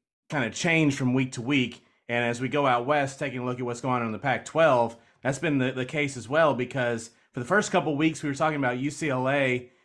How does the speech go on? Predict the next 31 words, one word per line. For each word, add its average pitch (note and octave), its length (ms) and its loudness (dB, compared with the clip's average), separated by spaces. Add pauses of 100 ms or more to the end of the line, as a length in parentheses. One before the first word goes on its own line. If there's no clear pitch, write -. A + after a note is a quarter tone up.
(120)
maybe D#3+ 260 2
being D3+ 300 2
number D3 220 2
one, D3 260 0
even D3+ 220 -4
if C#3 100 -4
Oklahoma D3 460 -4
didn't D3 320 -4
lose A2+ 200 -6
because A2+ 300 -6
of A2+ 80 -6
how B2 160 2
U A#2+ 160 0
C B2 160 -4
L A#2 160 0
A C#3+ 100 2
was C#3 200 -2
playing. A2 500 -4 (380)
Uh, A#2+ 200 4
and A#2+ 200 0
then A#2 200 0
Stanford, E3 600 0
who B2 240 -2
a - 20 -4
lot B2 160 0
of B2 80 -10
people B2 220 -4
had A#2 260 0
in G#2+ 60 -6
the G#2 80 -8
preseason B2 800 -2